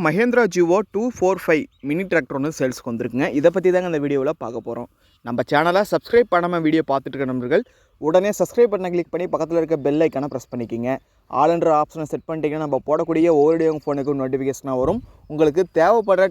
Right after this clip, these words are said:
ட்ராக் எலிமெண்ட்ஸ் நீங்க வாங்கி பயன்படுத்திக்க முடியும். உங்ககிட்ட ஏதாவது டிராக்டர், ஜே சி பி, ரொட்டாவேட்டர், டிப்பர், கல்டிவேட்டர் சேல்ஸ்க்கு இருந்தாலும் கீழே கமெண்ட் பாக்ஸ்ல கமெண்ட் பண்ணுங்க. நீங்க நம்ம சேனலை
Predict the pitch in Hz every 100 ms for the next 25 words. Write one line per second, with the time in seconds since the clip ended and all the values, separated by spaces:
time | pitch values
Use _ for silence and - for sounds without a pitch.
0 | 165 165 165 160 165 - 143 123 131 135
1 | 170 - 139 123 123 127 120 123 127 143
2 | - _ - - 180 240 240 214 185 170
3 | 185 170 156 156 156 170 135 143 - 139
4 | 156 127 135 156 156 156 143 139 - 147
5 | 131 131 143 139 - - 127 - 123 123
6 | 123 214 - _ _ _ 208 254 202 185
7 | 180 175 185 156 147 151 143 135 156 247
8 | - _ _ 139 147 139 139 170 196 208